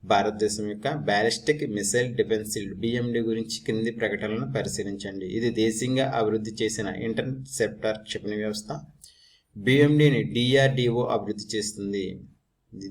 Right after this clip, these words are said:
దాంట్లో కరెక్ట్ ఆన్-, ఇచ్చిన రెండు స్టేట్మెంట్లో సరైనది ఏంటంటే వన్ మరియు టూ అనమాట. పైన ఇచ్చిన మనకు రెండు స్టేట్మెంట్లు కూడా కరెక్ట్ అనమాట. బిఎండి గురించి,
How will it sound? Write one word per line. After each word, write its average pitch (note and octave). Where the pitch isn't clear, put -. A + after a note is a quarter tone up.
దాంట్లో G2+
కరెక్ట్ -
ఆన్-, G2+
ఇచ్చిన A#2
రెండు A2+
స్టేట్మెంట్లో G#2+
సరైనది G#2+
ఏంటంటే G2+
వన్ A#2+
మరియు G#2+
టూ G#2+
అనమాట. F#2
పైన G#2
ఇచ్చిన G#2+
మనకు G#3
రెండు G#3
స్టేట్మెంట్లు G3+
కూడా C#3+
కరెక్ట్ G2
అనమాట. F#2
బిఎండి G#2+
గురించి, G#2+